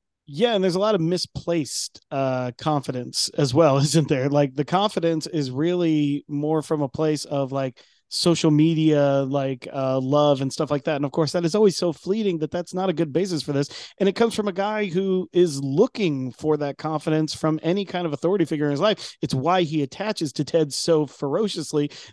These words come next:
the, the first, like, kind of male adult figure that's given him,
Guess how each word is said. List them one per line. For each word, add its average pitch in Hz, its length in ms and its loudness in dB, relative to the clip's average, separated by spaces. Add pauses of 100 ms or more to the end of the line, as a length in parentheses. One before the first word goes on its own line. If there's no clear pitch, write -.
the, 147 240 4
the 139 140 -2
first, 175 360 -4
like, 151 180 -2
kind 170 180 -2
of 135 160 -4
male 160 300 2
adult 151 280 0
figure 147 220 -6
that's 127 200 -4
given 156 360 -2
him, 143 360 0